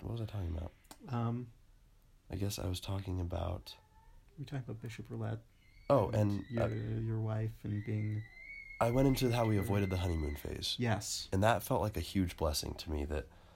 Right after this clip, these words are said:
Speaker 1: from, from what all that she and I have had to go through collectively to get to who we are now, we at least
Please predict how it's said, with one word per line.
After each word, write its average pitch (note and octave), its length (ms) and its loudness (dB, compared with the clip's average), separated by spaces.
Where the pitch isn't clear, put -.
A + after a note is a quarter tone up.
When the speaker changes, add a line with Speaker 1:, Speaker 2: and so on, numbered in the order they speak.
Speaker 1:
from, G2 260 2
from G2 160 2
what A#2 180 6
all B2+ 240 8
that A#2 180 -2
she - 340 2
and G2+ 100 6
I F#2 100 6
have F2+ 100 2
had E2+ 160 0
to E2 60 -2
go D2+ 180 0
through D#2 180 -4
collectively D2+ 680 -4
to - 100 -4
get D#2+ 180 -2
to - 120 -4
who E2 120 -2
we D2 120 0
are D2 160 2
now, D#2+ 260 2
we G2+ 140 4
at - 120 0
least A2+ 460 2